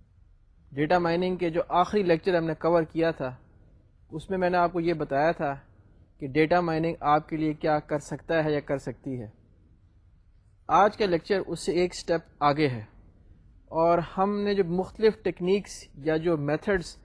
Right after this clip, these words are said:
ڈسکس کیے تھے پچھلے لیکچر میں، ان میں سے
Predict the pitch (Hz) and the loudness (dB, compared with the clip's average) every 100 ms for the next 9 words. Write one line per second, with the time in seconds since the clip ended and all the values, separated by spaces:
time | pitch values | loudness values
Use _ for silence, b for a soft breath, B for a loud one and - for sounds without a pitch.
0 | b b b 139 147 208 202 - 196 190 | b b b -8 0 2 2 0 0 0
1 | 175 165 - 175 143 - 190 139 123 - | -4 -6 0 0 0 0 0 -2 -10 -20
2 | _ _ _ - _ _ - - 185 202 | _ _ _ -20 _ _ -20 -10 -4 2
3 | 220 208 214 | 2 4 4